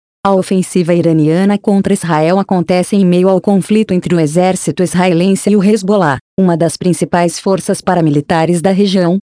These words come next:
apoiada por Teherã. Desde o início das hostilidades, Israel tem realizado uma série de ataques aéreos no Líbano,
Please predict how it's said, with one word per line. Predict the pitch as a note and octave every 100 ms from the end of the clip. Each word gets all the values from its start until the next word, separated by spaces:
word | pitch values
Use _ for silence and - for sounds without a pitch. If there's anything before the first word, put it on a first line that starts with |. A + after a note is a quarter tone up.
| -
apoiada | - G3 E3+ E3 F#3 F#3
por | E3+
Teherã. | - G3+ G3 G3 G3+ _ _ -
Desde | F3+ A#3+ G#3
o | B3
início | G#3+ A#3 C4 G3+
das | G3 F3
hostilidades, | F#3 - G#3+ G#3+ F3 E3 D3+ D3+ - - -
Israel | G#3+ E3+ D#3 D#3+ G3
tem | F#3 E3
realizado | D3+ D3+ C#3+ E3 G3 G#3
uma | F3+ E3
série | - G3 F3
de | E3+
ataques | F#3 E3+ E3+ G#3 F3
aéreos | F3+ F#3 F#3
no | G#3
Líbano, | F#3 E3 G3 F#3+